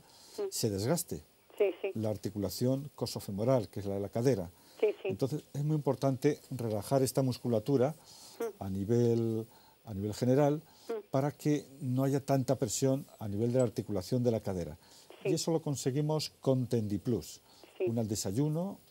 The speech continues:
Speaker 2: una a la comida y una a la cena.
Speaker 1: O sea, que
Speaker 2: Porque
Speaker 1: tendría que tomar dos y tres, tres, o sea, una y dos de la otra, una y dos de la otra y una y dos de la otra, que me dijiste, ¿no?
Speaker 2: Efectivamente, eso
Speaker 1: Tres,
Speaker 2: es.
Speaker 1: nueve al día.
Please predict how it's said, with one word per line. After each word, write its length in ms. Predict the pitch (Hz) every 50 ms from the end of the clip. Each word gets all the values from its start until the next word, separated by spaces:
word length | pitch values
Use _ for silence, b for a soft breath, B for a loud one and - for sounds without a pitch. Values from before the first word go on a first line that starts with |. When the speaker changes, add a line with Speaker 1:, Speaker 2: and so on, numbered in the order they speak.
| _ -
Speaker 2:
una 200 | 123 113 113 107
a 20 |
la 100 | 101 98
comida 520 | - - 95 98 120 135 135 143 160 170 170 b b b b b b b -
y 140 | 120 110 123
una 160 | 131 131 139
a 40 | 131
la 80 | 117
cena. 380 | 95 - - 110 95 90 85 90 -
Speaker 1:
O 80 | 202 185
sea, 100 | 110 110 226 202
que 100 | - -
Speaker 2:
Porque 0 |
Speaker 1:
tendría 280 | 220 196 190 196 214 214
que 60 | 233
tomar 280 | - 233 233 233 220 214
dos 160 | 220 226 226 -
y 60 | - 214 214 214 - - -
tres, 180 | 226 220 214 -
tres, 220 | - 226 220 233 220 233 196
o 40 |
sea, 140 | 185 202 170 - b b b b b b b
una 360 | 233 240 254 254 254 262 262
y 120 | 254 240 220
dos 160 | 202 214 208
de 100 | 214 220
la 140 | 226 220 233 247
otra, 320 | 262 269 - 285 262 254
una 200 | 240 240 240 233
y 40 | 214
dos 120 | 196 208 202
de 80 | 208 202
la 160 | 208 220 226
otra 200 | 254 - 262 240
y 60 | 214
una 200 | 214 214 214 220
y 40 | 202
dos 120 | 190 185
de 100 | 175 180
la 100 | 170 170
otra, 140 | 175 - 180
que 60 | 151 135
me 60 | 131
dijiste, 380 | 127 - 139 127 - - 131
¿no? 120 | 110 - 311
Speaker 2:
Efectivamente, 300 | 320 - - - 120 120
eso 200 | 110 - - -
Speaker 1:
Tres, 120 | 233 233 202
Speaker 2:
es. 80 | - - - - -
Speaker 1:
nueve 280 | 202 208 233 247 247
al 100 | 240 220
día. 280 | 190 190 165 156 143 147